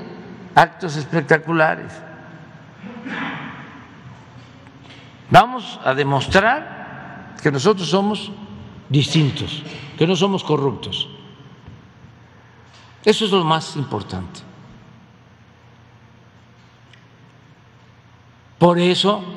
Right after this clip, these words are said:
desde que tomé posición, fijé mi postura. Solo si el pueblo lo pide en una consulta, se abre investigación.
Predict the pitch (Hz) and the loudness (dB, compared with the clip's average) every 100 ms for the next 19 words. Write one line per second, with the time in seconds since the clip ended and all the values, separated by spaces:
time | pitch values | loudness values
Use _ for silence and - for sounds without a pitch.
0 | - - - - - - - - - - | -14 -16 -16 -18 -18 -20 -20 -20 -20 -20
1 | - - - - - - - - 131 120 | -20 -20 -20 -20 -20 -20 -20 -18 -4 2
2 | 160 151 117 139 120 127 113 131 139 170 | 4 4 2 0 2 0 -2 -2 -2 -2
3 | 202 185 123 143 143 110 - - - - | 0 0 2 0 0 -6 -14 -18 -20 -20
4 | - - - - - - - 131 117 139 | -20 -20 -20 -20 -20 -20 -4 -2 2 2
5 | 147 147 160 156 156 - 156 139 92 - | 2 0 -4 -2 -4 0 0 2 -2 -10
6 | - - - - - - - - - - | -20 -20 -20 -20 -20 -20 -20 -20 -20 -20
7 | - - - - - - - - - - | -20 -20 -20 -20 -20 -20 -20 -20 -20 -20
8 | - - 202 208 214 214 214 214 202 - | -6 2 4 4 2 4 4 2 0 -2
9 | 165 147 123 160 165 180 165 175 170 170 | 0 0 0 0 0 0 0 0 2 0
10 | 160 180 180 156 131 - - - - - | 0 0 2 0 -2 -4 -14 -18 -20 -20
11 | - - 151 151 165 175 170 160 160 135 | -20 -8 -2 0 0 0 -2 -2 -2 0
12 | 160 180 131 151 120 - - - - - | 0 0 0 -4 -4 -12 -18 -20 -20 -20
13 | - - - - - - - - - - | -20 -20 -20 -20 -20 -20 -20 -20 -20 -20
14 | - - - - - - - - 175 156 | -20 -20 -20 -20 -20 -20 -10 2 4 4
15 | 160 175 180 185 156 - 139 131 117 160 | 2 0 0 0 0 -2 -2 0 2 2
16 | 165 175 | 0 -4